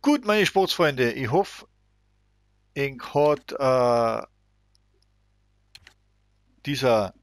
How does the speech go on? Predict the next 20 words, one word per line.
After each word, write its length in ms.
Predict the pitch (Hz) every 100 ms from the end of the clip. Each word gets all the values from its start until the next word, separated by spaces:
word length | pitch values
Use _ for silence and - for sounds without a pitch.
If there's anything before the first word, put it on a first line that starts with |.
| _ _ _ _ _ _ _ _ _ _ -
achtunddreißigste 680 | 135 139 131 135 - - 131
Spieltag 540 | - 170 160 139 -
gefallen. 300 | - 151 180 _ _ _ _ _ _ _ _ _ _ _ -
Ich 100 | 135
würd 160 | 202
mich 100 | 202
über 100 | 170
einen 80 | 139
Daumen 240 | 131 180 165
nach 100 | 123
oben 240 | 151 180
freuen, 400 | 156 143 147 156
über 200 | - 123
das 240 | 117 113 -
eine 340 | 139 151 135
oder 260 | 139 123 110
andere 280 | 131 135
Kommentar 540 | - - 127 120 117 151
natürlich 840 | 104 107 95 _ - 208 180 117
auch. 400 | 110 139 - -